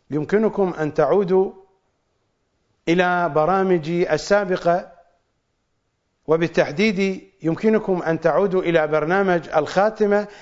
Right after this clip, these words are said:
إلى مجموعة الحلقات التي تحدثت فيها عن العلاقة السيستانية الأمريكية، ومن أن السيستاني ما هو بصمام أمان للشيعة،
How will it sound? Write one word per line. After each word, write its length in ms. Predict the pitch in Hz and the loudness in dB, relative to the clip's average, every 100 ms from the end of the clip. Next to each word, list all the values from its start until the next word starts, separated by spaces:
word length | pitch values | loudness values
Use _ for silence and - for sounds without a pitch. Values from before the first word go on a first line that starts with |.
| - | -6
إلى 260 | 180 185 175 | 0 2 2
مجموعة 500 | 165 151 208 185 175 | -2 0 0 0 0
الحلقات 720 | 160 139 156 151 - 196 196 | -2 -2 -2 0 0 0 -2
التي 500 | 156 175 196 202 190 - - - | -2 0 0 -4 -6 -10 -8 -4
تحدثت 560 | 156 170 151 233 226 | -2 -2 0 0 0
فيها 600 | 180 180 170 175 175 175 - - | -2 0 2 2 0 -6 -16 -6
عن 200 | 156 175 | -2 0
العلاقة 960 | 156 135 160 196 190 175 175 165 165 160 _ _ _ _ | 0 0 0 -2 -2 -4 -2 -2 -2 -6 _ _ _ _
السيستانية 1160 | 156 151 156 - 156 147 180 190 175 175 165 165 - - | -4 -4 -8 -2 -2 0 0 0 0 -2 -4 -4 -10 -4
الأمريكية، 880 | 180 180 175 165 135 120 113 85 69 _ _ _ | -2 -2 -2 -2 -2 -4 -10 -10 -14 _ _ _
ومن 260 | 131 160 151 | -2 0 0
أن 460 | 170 175 156 135 - - _ _ _ _ 147 | 0 2 2 0 -6 -20 _ _ _ _ -4
السيستاني 800 | 156 160 147 170 156 180 220 220 - - | -4 -6 -4 0 0 2 0 -2 -14 -8
ما 220 | 143 214 | 0 0
هو 500 | 233 214 202 190 185 - - 143 | 2 2 2 2 -2 -10 -14 -6
بصمام 640 | 160 175 160 170 196 190 | -2 0 0 0 0 0
أمان 420 | 165 156 175 185 | 0 0 0 0
للشيعة، 840 | 180 160 151 139 165 160 147 151 | 0 0 -2 -2 0 2 2 -2